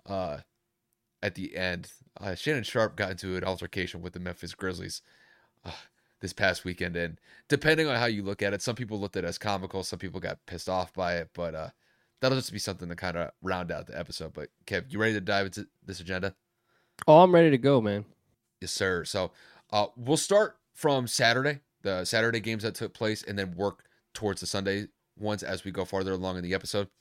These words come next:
Speaker 1: So the first one we'll go over is the Chiefs advancing to the A F C Championship game. Uh, they defeated the Jaguars, but kinda came at a cost.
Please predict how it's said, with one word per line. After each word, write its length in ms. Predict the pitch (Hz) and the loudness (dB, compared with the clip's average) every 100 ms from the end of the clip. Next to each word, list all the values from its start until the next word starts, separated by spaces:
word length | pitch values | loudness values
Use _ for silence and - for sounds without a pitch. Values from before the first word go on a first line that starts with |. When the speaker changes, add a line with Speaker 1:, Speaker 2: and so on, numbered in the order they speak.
| _ _ _ _ _ _ | _ _ _ _ _ _
Speaker 1:
So 100 | - | -6
the 80 | 117 | -4
first 240 | 120 120 131 | 0 0 0
one 100 | 117 | -2
we'll 100 | 113 | 2
go 180 | 107 | 2
over 200 | 104 107 - - - - - | 2 0 -6 -20 -20 -20 0
is 120 | 151 143 | 2 4
the 80 | |
Chiefs 260 | 143 147 139 | 4 4 4
advancing 500 | 120 120 117 123 110 - - - | 2 0 0 -2 -6 -12 -20 -8
to 80 | 127 | -4
the 240 | 127 117 | -2 0
A 60 | 113 | 0
F 60 | |
C 100 | 117 | -2
Championship 440 | 101 110 104 117 - | -4 -4 -4 -8 -4
game. 260 | 110 104 - _ _ _ | -4 -4 -8 _ _ _
Uh, 180 | 101 98 | 0 2
they 140 | 104 | 0
defeated 340 | 101 107 120 113 | -2 -4 -4 -4
the 80 | 104 | 0
Jaguars, 640 | 110 104 98 104 101 98 | 4 4 2 2 2 0
but 320 | - 101 92 - _ _ - - - | -2 -2 -2 -8 _ _ -20 -8 0
kinda 180 | 147 | 0
came 240 | 147 147 143 | 2 2 2
at 80 | 135 | 2
a 40 | |
cost. 420 | - 131 127 - | 4 2 2 -2